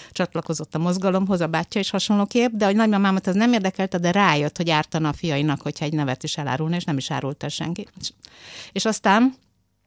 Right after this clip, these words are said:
ö, utána Kistarcsára került, és ott tudta meg, hogy,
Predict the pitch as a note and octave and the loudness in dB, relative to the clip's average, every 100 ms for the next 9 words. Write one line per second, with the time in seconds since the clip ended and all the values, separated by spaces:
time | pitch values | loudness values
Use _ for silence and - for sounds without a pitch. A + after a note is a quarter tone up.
0 | _ _ - G3+ G#3 G#3+ F#3 F3 F#3 G#3+ | _ _ -6 -6 -8 -4 0 0 0 -4
1 | - F3+ - G3 F#3+ - G3 A#3 C4+ F3+ | 0 -2 0 0 0 -2 0 2 2 -2
2 | - G#3+ - - D#3+ D#3 E3 A3+ B3+ - | -2 -6 -6 -4 0 2 0 -2 -4 -8
3 | - - - F3+ F3 F3 F#3 | -20 -20 -6 0 0 0 -4